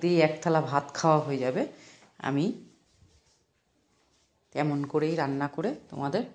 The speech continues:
দেখাবো। তো দেখো, মূলা শাকগুলো কেটে আমি ধুয়ে নিচ্ছি। তো দেখো, মূলো শাকগুলো ভালো করে বেছে কেটে কুচি করে জলে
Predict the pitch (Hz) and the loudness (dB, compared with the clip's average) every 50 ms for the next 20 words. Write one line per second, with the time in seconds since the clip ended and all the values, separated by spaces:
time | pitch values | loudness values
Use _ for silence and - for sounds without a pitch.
0 | - _ _ - 120 120 131 123 - - - - - - 123 - _ _ _ _ | -20 _ _ -16 -8 -8 -8 -8 -4 -6 -6 -6 -6 -12 -18 -20 _ _ _ _
1 | _ _ _ _ _ _ _ _ _ _ _ _ - - 170 175 175 190 190 185 | _ _ _ _ _ _ _ _ _ _ _ _ -10 0 0 2 2 4 2 2
2 | 175 180 185 185 196 185 180 185 190 190 185 - - 180 - 180 180 180 180 170 | 4 2 2 2 0 -2 0 0 0 0 0 0 -2 -2 2 2 2 2 2 0
3 | 156 165 190 190 196 190 185 190 - - - 277 294 - - _ _ _ _ _ | 2 2 2 4 4 2 0 -2 -4 -4 -4 -4 -8 -8 -18 _ _ _ _ _
4 | _ _ _ _ _ _ _ _ _ _ _ _ _ _ _ - 156 151 151 147 | _ _ _ _ _ _ _ _ _ _ _ _ _ _ _ -4 0 2 2 2
5 | - - 202 - - - - _ _ _ _ _ _ _ _ _ _ - - 156 | 2 0 -2 -2 -2 -8 -18 _ _ _ _ _ _ _ _ _ _ -8 -2 0
6 | 151 151 - 170 160 143 147 151 160 170 208 269 - - - - _ - 143 151 | 0 2 2 2 2 2 2 0 2 2 2 0 -2 -8 -14 -20 _ -4 -2 0
7 | 147 147 147 - 147 151 147 - 165 170 170 - - - 254 285 - - - - | 0 2 0 2 0 0 2 2 0 0 0 -2 -2 -2 -6 -6 -8 -14 -20 -20
8 | - - - _ _ _ _ - - - - _ _ _ _ _ _ _ _ _ | -20 -20 -20 _ _ _ _ -20 -20 -20 -20 _ _ _ _ _ _ _ _ _
9 | - - - - - - - 170 160 - - 220 311 - - - 180 156 - 196 | -20 -20 -20 -20 -10 -2 -2 -2 0 0 -2 -2 -2 -4 -4 -4 -4 0 0 0
10 | 196 - 202 202 262 330 277 185 160 143 160 160 160 180 254 | 2 2 2 2 2 2 0 -4 0 4 4 6 6 6 4